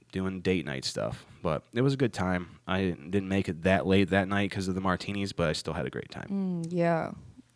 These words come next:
Speaker 2: The martinis sound good right now.
Speaker 1: I enjoy 'em, man. I, every now and then they're good, and I think I'd order 'em more if I was, like, at a bar on a bigger budget, and I'd get 'em more often rather than just grabbing whatever's on special or whatever like that, or a drink here, drink there. But
Speaker 2: Yes.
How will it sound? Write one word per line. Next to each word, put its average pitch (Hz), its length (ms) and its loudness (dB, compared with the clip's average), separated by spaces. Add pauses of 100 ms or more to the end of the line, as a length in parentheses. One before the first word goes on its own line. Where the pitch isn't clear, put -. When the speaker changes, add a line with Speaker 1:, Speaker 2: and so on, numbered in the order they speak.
(220)
Speaker 2:
The 196 80 -4
martinis 190 520 -2
sound 180 280 -2
good 190 160 2
right 185 200 4
now. 196 280 2 (180)
Speaker 1:
I 165 160 4
enjoy 110 400 4
'em, 82 120 0
man. 90 180 2
I, 127 200 2
every 123 180 2
now 95 260 4
and 98 100 2
then 98 140 2
they're 82 100 0
good, 95 260 4
and 95 100 -2
I 110 100 0
think 185 200 0
I'd 117 80 2
order 95 240 4
'em 87 100 0
more 90 220 0
if 87 140 -4
I 85 140 0
was, 82 180 -6
like, 82 140 -4
at 80 160 -2
a 76 80 -2
bar 85 340 -2
on 85 80 -4
a 82 60 -4
bigger 80 260 -4
budget, 73 400 -4
and 78 80 -8
I'd 82 100 -6
get 82 120 -6
'em 82 60 -8
more 78 160 -6
often 80 280 -8
rather 82 200 -4
than 82 100 -8
just 78 160 -6
grabbing 78 400 -6
whatever's 80 260 -6
on 76 120 -10
special 71 400 -8
or 69 80 -4
whatever 64 240 -4
like 60 180 -8
that, 76 200 -2
or 67 120 -4
a 73 60 -6
drink 73 280 -10
here, 73 160 -8
drink 71 240 -12
there. 71 220 -6
But - 240 -6
Speaker 2:
Yes. - 440 -10